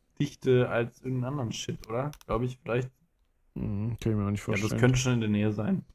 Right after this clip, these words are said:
Speaker 1: Hundertfünfzig bis hundertsechzig, it is.
Speaker 2: Okay, loggen wir ein. Und damit muss ich Ihnen leider mitteilen, können wir, wir können nicht die Punkte
Speaker 1: Ich würd mich
Speaker 2: abhängen.
Speaker 1: nochmal umentscheiden.
Speaker 2: <laughs> Max,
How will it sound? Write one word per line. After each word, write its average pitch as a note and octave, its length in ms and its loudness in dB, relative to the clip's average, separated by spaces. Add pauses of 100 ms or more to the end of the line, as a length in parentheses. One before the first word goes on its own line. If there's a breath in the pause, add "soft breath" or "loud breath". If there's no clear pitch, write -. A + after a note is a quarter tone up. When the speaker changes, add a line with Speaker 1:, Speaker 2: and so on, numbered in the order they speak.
(120)
Speaker 1:
Hundertfünfzig F3+ 600 2
bis E3 200 -6
hundertsechzig, D3 720 -4 (280)
it D3 200 2
is. C#3 400 2 (640)
Speaker 2:
Okay, D#3 540 4
loggen F3+ 360 6
wir D#3+ 120 6
ein. F#3 260 4 (300 loud breath)
Und C3+ 140 2
damit F#3 180 6
muss F#3 160 4
ich F3+ 100 0
Ihnen F3 100 4
leider F3 180 6
mitteilen, F3+ 420 0
können F#3 180 2
wir, D#3+ 220 0
wir D3 60 -2
können F3+ 220 0
nicht F3+ 260 0
die G3 40 -2
Punkte F3 120 6
Speaker 1:
Ich C3+ 200 6
würd A3+ 240 12
mich A3 200 8
Speaker 2:
abhängen. G#3 200 12
Speaker 1:
nochmal G#3 140 12
umentscheiden. F#3+ 420 10 (360)
Speaker 2:
<laughs> - 1600 -4
Max, C#3+ 420 2